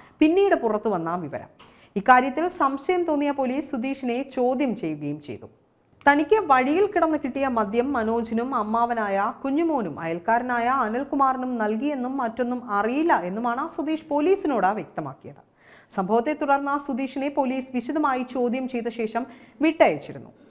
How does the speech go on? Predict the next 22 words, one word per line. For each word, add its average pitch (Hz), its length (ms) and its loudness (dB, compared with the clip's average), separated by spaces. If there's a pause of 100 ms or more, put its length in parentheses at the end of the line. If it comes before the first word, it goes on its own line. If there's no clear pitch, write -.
(100)
അടിമാലി 240 380 4
സ്വദേശിയും 311 640 0 (120)
തടിപ്പണിക്കാരനുമായ 294 920 2 (140)
സുധീഷ് 247 360 -4 (100)
ഇക്കാര്യത്തിൽ 247 500 2
ഇപ്പോഴും 285 380 0 (140)
സംശയത്തിന്റെ 294 680 0 (140)
നിഴലിലാണ് 214 580 0 (120)
എന്നാണ് 160 300 -4 (100)
വിവരം. 143 280 -6 (440)
മാത്രമല്ല, 262 380 2 (160)
ഇന്ന് 285 180 2 (140)
മരണമടഞ്ഞ 285 540 0 (100)
കുഞ്ഞുമോൻ 240 420 -2
സുധീഷിന്റെ 214 560 -2 (100)
അമ്മാവനും 226 420 0 (100)
കൂടിയാണ്. 135 380 -10 (360)
മദ്യം 185 320 2
കഴിച്ചവരും 339 480 4 (100)
സുധീഷും 339 480 2
തമ്മിൽ 302 220 2 (120)
വ്യക്തിവൈരാഗ്യങ്ങളോ 277 1000 2